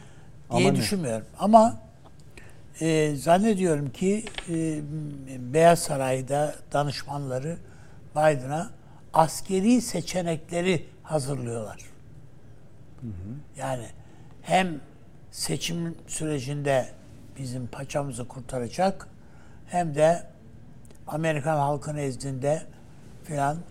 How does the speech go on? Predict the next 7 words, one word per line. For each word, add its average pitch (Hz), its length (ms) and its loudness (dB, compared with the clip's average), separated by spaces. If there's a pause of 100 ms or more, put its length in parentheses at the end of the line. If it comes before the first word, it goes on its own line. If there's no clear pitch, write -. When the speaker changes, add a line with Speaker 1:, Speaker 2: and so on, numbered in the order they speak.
(460)
Speaker 2:
e, 135 640 -2 (600)
Trump'ın, 156 600 2 (720)
e, 131 360 -2 (640)
şeylerini, 139 540 -2 (520)
s-, - 300 -14
saldırıları, 131 720 -2
sallolarını, 131 840 -2